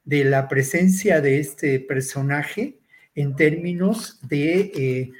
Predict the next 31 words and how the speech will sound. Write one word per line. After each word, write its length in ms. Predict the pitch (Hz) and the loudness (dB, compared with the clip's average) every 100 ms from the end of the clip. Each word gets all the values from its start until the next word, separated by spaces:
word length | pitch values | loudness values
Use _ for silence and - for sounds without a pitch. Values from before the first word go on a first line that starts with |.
| - | -18
una 280 | - 180 185 | -2 4 4
realidad 600 | 143 143 135 139 147 147 | 4 2 0 -2 -4 -6
clave, 500 | - 139 147 147 135 131 | -10 -6 -4 -4 -6 -6
¿no? 300 | 135 185 185 _ _ - | -8 -10 -16 _ _ -4
Ya 320 | 170 208 202 | 4 4 4
desde 300 | 185 147 147 | 2 0 2
hace 440 | 160 180 - 143 127 | 2 2 -2 -2 -2
algunos 560 | 127 143 165 160 143 | -4 -6 -4 -4 -2
años, 540 | 156 147 180 254 - - 143 | -2 0 -2 -4 -6 -14 -10
Eduardo 520 | 180 139 151 165 160 | -6 -2 -2 -4 -6
Buscaglia 720 | 135 - - 143 156 202 269 _ _ _ - | -10 -10 -2 -2 -2 -4 -6 _ _ _ -2
refería 680 | 151 151 151 175 202 180 | -2 0 -2 0 2 2
que 100 | 185 | 0
era 140 | 175 170 | -4 -4
muy 240 | 165 180 | -6 -8
importante 760 | 165 139 131 131 156 156 151 143 | -10 -8 -10 -6 -4 -4 -4 -6
terminar 840 | 139 131 135 135 143 151 165 - _ _ _ _ | -6 -6 -2 -2 -2 -2 -4 -8 _ _ _ _
con 200 | 147 143 | -4 -2
el 140 | 139 | -2
cerco 380 | 135 175 185 170 | 0 -2 0 -2
de 120 | 139 | -2
protección, 680 | 135 135 131 131 - 170 160 - _ | -4 -6 -8 -8 -10 -8 -8 -10 _
eh, 280 | - 131 123 | -8 -8 -8
política, 720 | - 143 170 156 - 185 202 220 | -4 -4 -4 -6 -4 -2 -2 -4
de 120 | - | -4
corrupción 440 | 135 131 - 185 | -6 -8 -8 -8
política 640 | 180 139 160 185 185 165 - | -6 -6 -6 -10 -6 -6 -6
con 200 | 135 127 | -8 -6
los 160 | 131 | -8
que 120 | - | -8
actúa, 600 | 131 - 151 156 147 131 | -12 -6 0 2 2 0